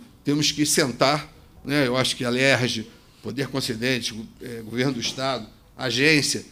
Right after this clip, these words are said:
cetrans, né? Sentarmos numa grande reunião e buscarmos a solução para todas essas demandas. É, outra coisa,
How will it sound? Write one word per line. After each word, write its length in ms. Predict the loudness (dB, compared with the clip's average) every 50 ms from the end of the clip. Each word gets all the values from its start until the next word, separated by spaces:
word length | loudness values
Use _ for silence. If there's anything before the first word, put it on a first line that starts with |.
| -20 -10 -2
cetrans, 840 | 2 4 4 4 4 4 6 8 8 8 6 4 2 0 -2 -4 -10 -18 -20 -20 -10
né? 260 | -4 -4 -2 -2 -4 -6 -14 -20 -14
Sentarmos 680 | -8 -4 -2 0 0 0 0 0 2 2 2 2 0 0
numa 240 | 0 0 2 2 2
grande 360 | 2 4 4 2 2 2 2
reunião 580 | 2 2 2 2 0 0 0 0 0 -2 -4 -8 -18 -20 -14 -12
e 60 | -10
buscarmos 560 | -6 -4 -2 -2 -2 -2 -2 -2 -2 -2 -2
a 60 | -2
solução 640 | -2 0 0 -2 0 0 0 2 2 2 2 0 -4 -10 -20 -20 -10 -2
para 160 | 0 2 2
todas 400 | 2 2 2 2 2 4 2 2
essas 260 | 2 2 2 0 0
demandas. 540 | 0 0 0 0 0 -2 -6 -8 -10 -14 -16 -18 -20 -20 -20 -20 -20 _ _ _ -16 -10
É, 380 | -6 -4 -2 -2 -2 -2 -4 -4
outra 240 | -4 -4 -2 -2 -2
coisa, 360 | 0 2 2 2 2 0 -6